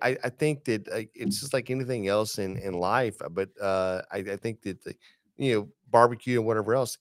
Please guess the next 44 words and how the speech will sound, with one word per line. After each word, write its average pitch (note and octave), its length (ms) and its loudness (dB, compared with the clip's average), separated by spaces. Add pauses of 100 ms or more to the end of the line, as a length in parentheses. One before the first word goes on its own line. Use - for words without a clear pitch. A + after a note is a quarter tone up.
it, G#2+ 180 -10
that's B2 220 -4
what D3+ 160 0
happens. C3 440 -4
This - 100 -8
is B2+ 100 -8
what C3 180 -2
lends B2 360 0
itself A#2 400 -2
to G2+ 100 -8
competition G#2 840 -6 (120)
and G2+ 120 -6
anything G2+ 340 -6
else. B2+ 140 -2 (420)
But, B2+ 200 4 (520)
uh, - 140 0 (480)
us D#3 200 8
sitting D3+ 320 2
back B2 280 4
in B2 80 0
the, A2 200 -2
in A2 220 -2
the, G#2+ 320 -2
I A2+ 80 -2
feel C#3 160 0
like B2+ 220 -2
we, G#2+ 160 -8
we A#2+ 200 -2
all, C#3 520 6
like, A#2 160 -4
w-, - 240 -12
we're D3+ 160 4
not, D#3 300 4 (180)
like, - 100 -20 (440)
we D#3+ 160 -2
have C3 160 0
been C3+ 300 0
big, B2 260 0 (300)
we C#3+ 180 -2
have B2+ 280 -4
been G#2 440 -6
big G#2 280 -2 (220)
comp G#2 320 -4
guys A2 420 -2